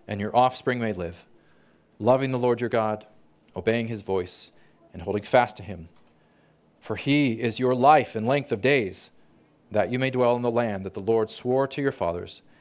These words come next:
to Abraham, to Isaac, and to Jacob, to give them." Okay, so unlike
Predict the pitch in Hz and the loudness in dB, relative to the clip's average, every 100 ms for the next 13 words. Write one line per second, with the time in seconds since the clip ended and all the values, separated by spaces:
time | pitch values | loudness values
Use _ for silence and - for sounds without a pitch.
0 | _ _ - - 113 120 120 139 143 - | _ _ -18 -2 0 0 -4 -6 -10 -16
1 | - - 92 85 117 - _ _ _ _ | -20 -12 -10 -8 -10 -14 _ _ _ _
2 | 87 - - 160 165 - _ _ _ _ | -18 -8 2 2 2 -20 _ _ _ _
3 | _ - 92 127 - - _ _ _ _ | _ -10 0 0 0 -16 _ _ _ _
4 | - - - - - - - - - _ | -20 -20 -20 -20 -20 -20 -20 -20 -20 _
5 | _ _ _ _ - 143 151 - 175 165 | _ _ _ _ 0 4 4 6 6 8
6 | 175 - - - 185 220 226 214 220 - | 6 0 -4 4 4 6 6 6 4 -6